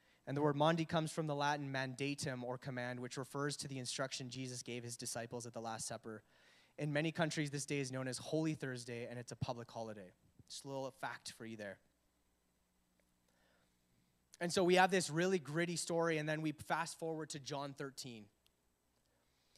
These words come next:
to the day before Jesus is about to die. I can only imagine the emotion and the anxiety that that would bring upon a person, that he's sweating blood.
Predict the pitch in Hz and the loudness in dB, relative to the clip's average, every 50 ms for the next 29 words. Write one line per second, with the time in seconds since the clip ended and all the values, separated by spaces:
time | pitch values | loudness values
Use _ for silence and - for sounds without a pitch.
0 | _ _ - 185 165 156 143 127 165 165 170 175 170 139 165 156 - - 165 160 | _ _ -4 -2 -2 -2 0 2 2 4 4 2 2 0 -2 -2 0 0 0 0
1 | 147 127 156 160 160 151 165 147 - 151 139 143 139 139 135 - - 135 127 131 | 0 -2 -6 -6 -6 -6 -6 -6 -6 -8 -8 -8 -8 -8 -8 -8 -12 -12 -10 -8
2 | 120 117 120 120 123 127 123 _ _ _ _ _ _ _ _ _ _ _ _ _ | -8 -6 -8 -8 -10 -10 -14 _ _ _ _ _ _ _ _ _ _ _ _ _
3 | _ _ _ _ _ _ _ _ _ _ _ _ _ _ _ _ _ _ - 151 | _ _ _ _ _ _ _ _ _ _ _ _ _ _ _ _ _ _ -10 -8
4 | 156 - 165 165 170 170 160 151 147 143 139 151 151 143 160 151 147 143 143 131 | -4 -4 -2 -2 -2 -2 -2 -2 0 0 -2 -2 -2 -4 -4 -4 -4 -4 -4 -4
5 | 135 143 147 143 - 156 147 135 131 135 131 127 127 117 123 127 123 131 135 131 | -4 -4 -2 -4 -4 -6 -6 -6 -6 -8 -8 -8 -10 -8 -6 -4 -2 -2 -2 -4
6 | 131 127 117 120 117 123 120 120 120 120 117 117 127 127 127 127 117 - - 127 | -6 -6 -8 -8 -6 -4 -4 -4 -4 -6 -8 -8 -8 -8 -8 -8 -8 -8 -8 -8
7 | 123 120 - - 139 131 123 - - 123 117 117 - _ _ _ _ _ _ _ | -8 -10 -10 -8 -8 -6 -6 -6 -8 -8 -10 -12 -16 _ _ _ _ _ _ _
8 | _ _ _ _ _ _ _ _ _ _ _ _ _ _ _ _ _ _ _ _ | _ _ _ _ _ _ _ _ _ _ _ _ _ _ _ _ _ _ _ _
9 | _ _ _ _ - 131 139 139 123 - - - - 147 147 147 147 143 139 127 | _ _ _ _ -6 -4 -4 -4 -4 -2 -2 0 2 2 4 4 4 0 0 -2
10 | 131 127 131 135 131 127 120 120 | -2 0 2 2 2 0 -2 -6